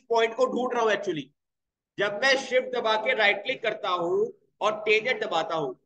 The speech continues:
तो मेरे cursor को पता है कि मैं सिर्फ और सिर्फ tangent point ही ढूंढ रहा हूँ, ठीक है। But यहाँ पर वो मुझे ये भी दिखाएगा, मुझे इसका मिड पॉइंट भी दिखाएगा, ये भी दिखाएगा, but tangent नहीं दिखा पा रहा है। वो दिखा पा रहा है क्या?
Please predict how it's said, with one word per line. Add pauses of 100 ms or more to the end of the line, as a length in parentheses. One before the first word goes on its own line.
(240)
तो
मेरे
cursor
को
पता
है
कि (140)
मैं (140)
सिर्फ
और
सिर्फ (180)
tangent
point
ही
ढूंढ
रहा
हूँ, (800)
ठीक
है। (360)
But
यहाँ
पर (200)
वो
मुझे
ये
भी
दिखाएगा, (560)
मुझे
इसका
मिड
पॉइंट
भी
दिखाएगा, (640)
ये
भी
दिखाएगा,
but
tangent
नहीं
दिखा
पा
रहा
है।
वो
दिखा
पा
रहा
है
क्या?